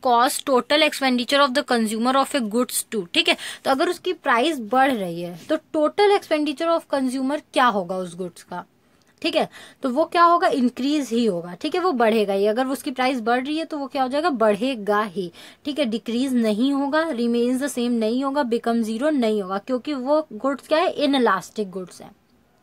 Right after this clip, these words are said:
ठीक है। तो hence इसका आंसर जो होगा वो हमारा क्या होगा, ऑप्शन ए। एक बार हम लोग इसका सॉल्यूशन पढ़ लेते हैं, "If the demand for a good is inelastic, an increase in price will cause the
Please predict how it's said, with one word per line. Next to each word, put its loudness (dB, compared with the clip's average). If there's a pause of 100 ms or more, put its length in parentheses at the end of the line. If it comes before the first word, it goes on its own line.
(1080)
ठीक -2
है। 2
तो -4
hence 0
इसका -2
आंसर 0
जो 0
होगा 2
वो 0
हमारा 2
क्या 0
होगा, 4 (560)
ऑप्शन 0 (220)
ए। 0 (400)
एक 2
बार 2
हम 0
लोग 0
इसका 0
सॉल्यूशन 0
पढ़ 2
लेते -2
हैं, -4 (320)
"If -2
the 4
demand 2
for 2
a 0
good 2
is -4
inelastic, -2 (440)
an 2
increase 0
in 2
price 0
will -4 (140)
cause 2
the 2